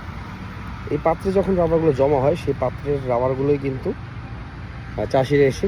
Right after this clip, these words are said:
কেটে নিয়ে যায়, কেটে নিয়ে যেয়ে তখন সবগুলো একত্রে জমা করে, জমা করে কিন্তু এগুলো পরে মার্কেটে সেল করা হয়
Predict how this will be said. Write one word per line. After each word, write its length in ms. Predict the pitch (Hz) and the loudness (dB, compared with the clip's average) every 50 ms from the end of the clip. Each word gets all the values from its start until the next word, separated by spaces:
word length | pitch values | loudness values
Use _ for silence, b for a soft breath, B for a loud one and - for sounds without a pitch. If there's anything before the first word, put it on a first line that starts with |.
| - - | -2 0
কেটে 200 | 175 165 156 160 | -2 -2 0 0
নিয়ে 180 | 147 135 120 107 | 2 2 2 2
যায়, 140 | 95 90 85 - | 0 -2 -2 -2
কেটে 200 | - 131 127 139 | -2 -2 -2 0
নিয়ে 160 | 135 139 139 131 | 0 2 2 2
যেয়ে 180 | 135 160 190 196 - | 2 2 0 0 -2
তখন 260 | - 117 - 123 120 110 - | -4 -4 -2 -4 -4 -4 -4
সবগুলো 280 | - 131 127 - 127 131 | -4 -6 -4 -2 0 0
একত্রে 340 | 123 113 - - - - 123 | 0 -2 -2 -6 -6 -6 0
জমা 260 | 120 135 131 135 143 | 2 4 6 6 4
করে, 220 | 127 123 123 143 160 | 4 4 4 4 6
জমা 280 | 151 147 123 123 123 | 6 6 6 6 4
করে 240 | 117 113 123 120 117 | 4 6 6 4 4
কিন্তু 240 | 110 117 113 110 - 120 113 | 4 2 0 0 2 0 0
এগুলো 180 | 107 117 117 113 | 2 0 0 0
পরে 200 | - 120 131 190 254 - - - - - - - - - - - - - - - - - - | 2 4 4 4 4 2 -4 -6 -6 -4 -4 -4 -4 -6 -6 -8 -10 -10 -10 -10 -10 -6 -2
মার্কেটে 380 | - 131 139 131 147 135 131 | 2 2 2 4 2 0 0
সেল 180 | 117 - 151 143 | 2 4 2 4
করা 200 | 117 120 107 92 | 4 4 2 2
হয় 180 | 92 104 123 | 2 0 -4